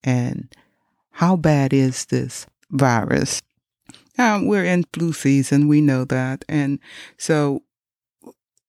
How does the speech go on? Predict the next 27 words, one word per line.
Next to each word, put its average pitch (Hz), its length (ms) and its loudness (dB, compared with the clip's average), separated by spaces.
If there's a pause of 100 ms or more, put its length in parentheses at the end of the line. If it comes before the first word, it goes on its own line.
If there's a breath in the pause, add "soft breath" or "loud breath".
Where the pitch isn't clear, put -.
(140)
is 185 640 2
covid 165 380 0
nineteen 151 960 2
just 143 440 0
as 135 400 0
bad 131 380 2
as 123 260 0
the 131 100 -6
flu? 127 360 0 (140)
Here 190 420 -2
is 135 460 -2 (260)
Doctor 131 360 -4
Keith - 400 0
C. 135 260 2
Ferdinand. 117 840 0 (500)
Here's 180 340 2
a - 60 2
clip - 340 0
from 123 340 -2
what 123 180 -2
he 143 120 2
has 120 360 -4
to 127 100 -8
say 110 340 -4
about - 480 -6 (400 soft breath)
how 143 400 2
bad 117 540 -2